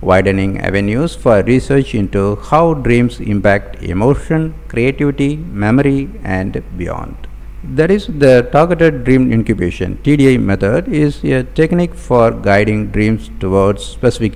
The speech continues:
themes. Before sleeping, you choose a theme like, uh, rabbits or the rock, and then once you begin sleeping, sounds associated with this theme are used to ma-, remind you of the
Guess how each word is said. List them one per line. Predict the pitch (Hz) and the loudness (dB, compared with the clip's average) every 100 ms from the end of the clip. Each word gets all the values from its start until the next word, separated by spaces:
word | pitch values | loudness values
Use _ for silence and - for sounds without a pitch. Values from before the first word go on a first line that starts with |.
| - | -6
themes. | 80 64 - - - - - - | -4 -4 -6 -12 -14 -14 -12 -2
Before | 151 170 202 | 0 4 2
sleeping, | 196 - 151 147 135 143 - | 0 0 2 4 2 0 -4
you | - 147 151 151 - | -2 0 0 -4 -8
choose | - 185 196 175 - | 0 2 2 0 -8
a | 123 110 101 113 - - | -4 0 0 0 -8 -2
theme | 147 123 95 - - | 2 2 0 -6 -8
like, | 98 87 87 - - | -2 -2 -2 -6 -8
uh, | 85 - 87 95 | -6 -6 -6 0
rabbits | 101 98 98 95 - - - | 2 2 0 -2 -12 -14 -6
or | 82 85 87 82 - | 0 2 0 -2 -6
the | 82 87 92 | -4 -4 -2
rock, | 107 95 76 - - - - - - - | 2 2 2 -4 -14 -14 -16 -16 -8 2
and | 170 165 | 2 4
then | 175 185 170 | 2 2 2
once | 123 131 135 | 2 2 2
you | 139 131 | 0 0
begin | 120 120 127 | 2 2 0
sleeping, | - 120 117 135 165 196 - | 0 0 2 2 0 -2 -4
sounds | 151 156 180 - | 0 2 0 -2
associated | 110 110 143 135 143 139 139 131 | -4 -2 -2 0 0 2 0 0
with | 110 147 127 110 | 0 0 0 0
this | 123 - - - - | 0 0 -8 -12 -4
theme | 110 135 - - - - - | -2 -2 -6 -12 -14 -12 2
are | 170 180 | 4 4
used | 190 202 - | 2 -2 0
to | 180 | 0
ma-, | 147 135 | 2 2
remind | 131 160 185 160 | 2 0 -2 -4
you | 139 139 139 131 | -2 0 -2 -4
of | 107 101 - | -6 -6 -4
the | 104 | -4